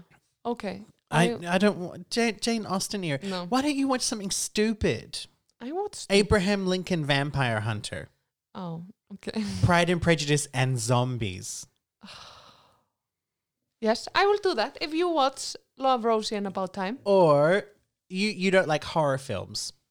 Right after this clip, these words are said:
Speaker 1: No. You can, so for the next episode,
Speaker 2: Okay.
Speaker 1: you will watch Love, Rosie and About Time.
Speaker 2: Okay.
Speaker 1: And you can choose any two movies and I will watch those
Speaker 2: And
Speaker 1: two.
Speaker 2: you have to watch them?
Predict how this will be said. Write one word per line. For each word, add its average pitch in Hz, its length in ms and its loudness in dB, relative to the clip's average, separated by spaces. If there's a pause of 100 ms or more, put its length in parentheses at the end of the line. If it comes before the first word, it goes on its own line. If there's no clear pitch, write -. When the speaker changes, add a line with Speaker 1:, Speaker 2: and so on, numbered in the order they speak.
(640)
Speaker 1:
No. 190 120 -20 (1000)
You 302 260 2
can, 269 360 -2 (420)
so 269 260 0
for 269 220 0
the 262 100 -2
next 277 340 -6 (800)
episode, 196 440 -6 (100)
Speaker 2:
Okay. 120 380 0
Speaker 1:
you 226 180 -4
will 262 220 -6
watch 226 520 -6 (240)
Love, 226 300 0
Rosie 196 580 -6 (100)
and 226 120 -4
About 202 300 0
Time. 269 340 -6 (360)
Speaker 2:
Okay. 117 460 0 (420)
Speaker 1:
And 226 240 -2
you 240 140 -2
can 233 240 -4
choose 202 420 -4
any 202 200 -2
two 202 200 -6
movies 180 540 -8
and 196 100 -8
I 185 100 -8
will 180 120 -10
watch - 280 -16
those 180 220 -16
Speaker 2:
And 143 120 4
Speaker 1:
two. 139 40 4
Speaker 2:
you 143 120 8
have 139 200 6
to 139 80 0
watch 117 260 -2
them? 101 280 -4